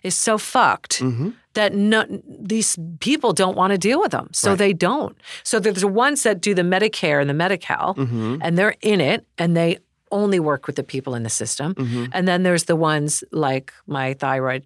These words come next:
Speaker 1: my endocrinologist, and my ear, nose, and throat, and they just don't even fuck with
Speaker 2: Mm-hmm.
Speaker 1: insurance.
Speaker 2: Mm-hmm.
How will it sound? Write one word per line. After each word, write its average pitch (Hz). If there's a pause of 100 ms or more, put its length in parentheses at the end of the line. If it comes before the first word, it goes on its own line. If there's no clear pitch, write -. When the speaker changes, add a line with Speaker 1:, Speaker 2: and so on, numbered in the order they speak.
Speaker 1:
my 127
endocrinologist, 135
and 117
my 113
ear, 131
nose, 127
and 123
throat, 139
and 165
they 160
just 160
don't 185
even 185
fuck 165
with 160
Speaker 2:
Mm-hmm. 160
Speaker 1:
insurance. 170
Speaker 2:
Mm-hmm. 170